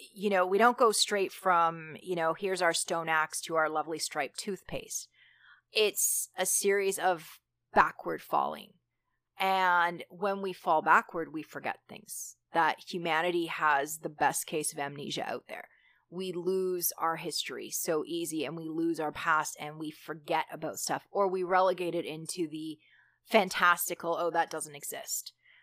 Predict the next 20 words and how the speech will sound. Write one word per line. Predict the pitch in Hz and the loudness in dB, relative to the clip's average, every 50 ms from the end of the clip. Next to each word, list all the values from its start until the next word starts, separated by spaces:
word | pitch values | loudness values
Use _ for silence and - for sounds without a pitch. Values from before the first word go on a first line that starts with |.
| _ _ _ _ _ - | _ _ _ _ _ -2
Um, | - 175 170 165 165 156 147 147 147 143 151 - _ _ _ _ _ _ _ _ - 151 _ - | 0 2 2 2 2 0 0 -2 -6 -8 -14 -18 _ _ _ _ _ _ _ _ -20 -18 _ 0
but | 208 185 180 | 2 2 2
if | 185 180 - 190 | 0 -4 -4 -6
we | 180 170 | -6 -4
had | 170 - - 196 247 294 294 - | -4 2 4 6 6 6 2 -4
the | 214 | -10
history, | 160 151 - - - - - - - - - - | -12 -10 -10 -10 -10 -10 -10 -12 -16 -16 -16 -12
if | - 165 - - | -12 -12 -8 -8
we | 180 165 | -8 -8
could | - - 175 151 - | -8 -8 -12 -10 -10
remember | 143 151 156 156 175 214 233 220 185 139 - | -12 -10 -4 -2 -2 -2 0 -2 -2 -2 -4
it, | - - - _ _ _ _ | -4 -8 -12 _ _ _ _
what | 175 151 151 156 180 185 - 190 | -20 -20 -4 0 0 0 2 0
would | 190 165 | -4 -2
we | 170 180 175 | -2 -2 0
be | 156 165 156 | 0 0 0
able | 151 151 151 151 | 0 -2 -2 -6
to | 151 | -6
know | 147 151 147 143 143 | -6 -6 -6 -6 -6
about? | 135 - 98 92 - - _ - | -6 -6 -8 -8 -8 -12 _ -14